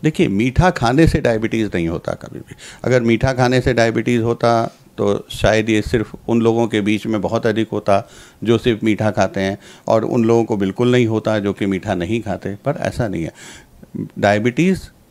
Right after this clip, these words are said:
मीठा खाने से नहीं होता, लेकिन डायबिटीज किसी भी वजह से अगर हम अपने पैनक्रियाज के लिए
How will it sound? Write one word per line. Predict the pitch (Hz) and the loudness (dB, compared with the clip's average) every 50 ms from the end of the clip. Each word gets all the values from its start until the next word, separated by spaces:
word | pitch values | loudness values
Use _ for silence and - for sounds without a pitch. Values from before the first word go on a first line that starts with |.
| - 101 | -6 -2
मीठा | 104 110 110 107 - 156 175 | 0 0 2 2 4 2 2
खाने | 170 - 135 131 131 127 | 2 0 -2 0 0 -2
से | - - 131 | -2 -2 -2
नहीं | 117 117 107 95 | 0 0 0 0
होता, | 90 - - 110 131 | -2 -4 -4 -4 -4
लेकिन | 131 123 113 - - 131 120 | -2 -4 -4 -2 -2 0 2
डायबिटीज | 113 101 101 107 110 113 - 151 156 147 | 4 4 4 4 2 0 0 0 -2 -2
किसी | - - 156 139 - 233 | -2 -2 -2 2 2 2
भी | 220 208 208 190 | 2 2 0 0
वजह | 170 139 117 120 117 | 0 -2 -2 -2 -4
से | - - 143 | -2 -2 0
अगर | 135 120 110 117 120 | 0 2 2 2 0
हम | 113 110 110 117 120 - - | 0 -2 -2 -4 -4 -6 -6
अपने | - - - - 113 110 113 110 | -6 -6 -6 -4 -4 -4 -4 -2
पैनक्रियाज | - - 101 101 95 90 98 95 98 95 95 98 - | -2 -2 -2 -2 -2 -2 -2 -2 0 0 -2 -2 -4
के | - - 87 | -4 -4 -4
लिए | 82 85 87 82 76 | -4 -2 -2 -4 -4